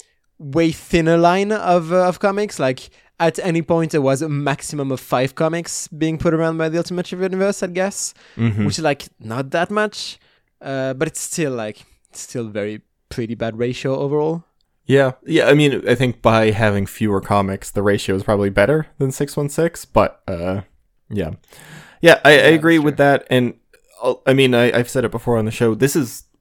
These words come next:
Speaker 2: this was really how I got into Marvel Comics. You know, I read a bunch of the Ultimate Universe way back when from
Speaker 1: Yeah.
Speaker 2: my public library. I read Ultimate Spider. I think I read all the way up till, like, Ultimatum,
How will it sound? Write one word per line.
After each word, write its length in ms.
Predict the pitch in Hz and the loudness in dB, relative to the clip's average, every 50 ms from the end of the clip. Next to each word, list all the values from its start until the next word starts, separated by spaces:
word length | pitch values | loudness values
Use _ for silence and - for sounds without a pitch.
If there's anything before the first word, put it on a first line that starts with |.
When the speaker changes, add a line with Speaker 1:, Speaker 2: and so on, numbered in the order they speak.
| _ _ _ _ | _ _ _ _
Speaker 2:
this 160 | 139 143 - | -8 -6 -4
was 140 | 131 110 104 | -6 -6 -2
really 220 | 113 120 123 117 | -2 0 0 0
how 180 | 110 110 101 - | -2 -2 -2 0
I 100 | 101 104 | 0 0
got 160 | 120 123 135 | 0 0 -2
into 140 | 147 143 143 | -2 -4 -4
Marvel 300 | 139 147 147 147 147 143 | -4 -4 -4 -4 -4 -4
Comics. 540 | - 151 147 151 170 - - - - - _ _ _ _ _ _ | -4 -4 -4 -6 -8 -12 -12 -18 -18 -20 _ _ _ _ _ _
You 100 | - 117 104 | -12 -8 -6
know, 180 | 104 104 104 101 | -4 -4 -2 -2
I 160 | 98 87 95 | 0 0 0
read 200 | 98 104 101 101 | 0 0 -2 -2
a 20 | 95 | 0
bunch 300 | - 98 104 110 - - | 0 0 0 0 -4 -6
of 60 | 104 | -4
the 100 | 113 110 | -2 -2
Ultimate 300 | 113 110 - 110 110 101 | -2 -2 -4 -6 -8 -6
Universe 420 | - 110 110 110 117 117 113 - - | -6 -6 -6 -4 -4 -4 -4 -4 -4
way 140 | 98 90 101 | -4 -4 -2
back 260 | 98 98 107 - - | -2 -4 -4 -4 -6
when 260 | 104 101 101 104 101 | -4 -4 -4 -6 -8
from 180 | - - 101 101 | -8 -8 -6 -6
Speaker 1:
Yeah. 60 | 101 | -4
Speaker 2:
my 120 | 101 98 | -4 -6
public 340 | 95 - - 104 104 101 - | -6 -6 -6 -4 -4 -2 2
library. 440 | 113 123 135 139 147 131 127 131 127 | 2 2 4 4 4 4 4 4 4
I 40 | 110 | 4
read 180 | 107 107 98 101 | 4 2 2 0
Ultimate 300 | 98 - - 104 101 - | -2 -4 -6 -10 -12 -2
Spider. 260 | - 170 156 139 139 - | 2 2 4 4 4 2
I 60 | 117 | 2
think 160 | 113 127 113 | 0 2 0
I 40 | 127 | 0
read 240 | 113 107 110 107 98 | 2 2 2 2 2
all 200 | - 110 113 113 | 0 0 0 0
the 80 | 107 107 | 2 2
way 140 | 110 104 | 2 2
up 220 | 95 98 - - - | 2 0 -4 -6 -10
till, 220 | - - 104 104 101 | -6 -4 -4 -2 -2
like, 240 | 101 101 101 - - | -4 -4 -4 -4 -4
Ultimatum, 580 | 113 117 - 110 101 98 107 117 127 143 143 | -4 -4 -2 -4 -2 -2 -2 -2 -2 -4 -4